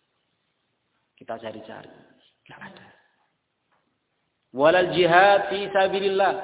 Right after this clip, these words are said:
Meskipun al jihad fi sabilillah. Kenapa? Karena al jihad itu juga harus dengan keikhlasan. Dan tidak ada satupun amalan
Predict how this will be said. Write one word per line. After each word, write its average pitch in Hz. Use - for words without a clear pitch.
Meskipun 175
al 165
jihad 185
fi 180
sabilillah. 123
Kenapa? 170
Karena 123
al 117
jihad 120
itu 120
juga 107
harus 107
dengan 107
keikhlasan. 110
Dan 110
tidak 110
ada 110
satupun 117
amalan 104